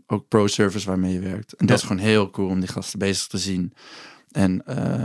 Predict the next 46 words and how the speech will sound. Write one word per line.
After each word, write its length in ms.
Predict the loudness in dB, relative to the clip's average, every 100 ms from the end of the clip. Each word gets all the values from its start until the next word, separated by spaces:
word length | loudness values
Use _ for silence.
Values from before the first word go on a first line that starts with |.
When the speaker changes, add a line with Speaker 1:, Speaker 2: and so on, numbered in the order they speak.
| -4
Speaker 1:
als 120 | 0
je 60 | 2
dan 140 | 4
in 120 | 6
het 120 | 4 6
water 320 | 4 4 2
ligt, 280 | -2 -4 -2
zit 180 | -2
je 60 | -2
eigenlijk 280 | -6 -6 -4
een 60 | -4
soort 140 | -2
front 280 | 2 4 4
row. 420 | 6 6 4 0
En 100 | 0
ik 100 | 0
mag 160 | 0 0
dat 180 | -2 0
ook 140 | 0
nog 140 | 0 -2
eens 120 | -6
wel 100 | -8
vastleggen. 600 | -2 -2 -2 -6 -8 -8
Speaker 2:
Ja, 180 | 0 0 0
ja, 200 | -2 0
ja, 160 | 0 0
ja. 160 | -4
Speaker 1:
Dus 260 | -6 -10 -8
als 200 | 0 0
ik 80 | 2
zou 160 | 2 4
moeten 260 | 4 0
kiezen 320 | 0 0 0
tussen 240 | -2 0 2
een 60 |
dilemma, 240 | 2 4 4
Speaker 2:
Ja, 60 | 4
dat 80 |
Speaker 1:
op 60 | 4
Speaker 2:
moet. 100 | 4
Speaker 1:
dit 120 | 6
moment 680 | 8 8 6 8 6 4 0
Speaker 2:
<laughs> 40 | -2
Speaker 1:
is 160 | 0
het 140 | 0 2
nog, 460 | 2 2 -4 -16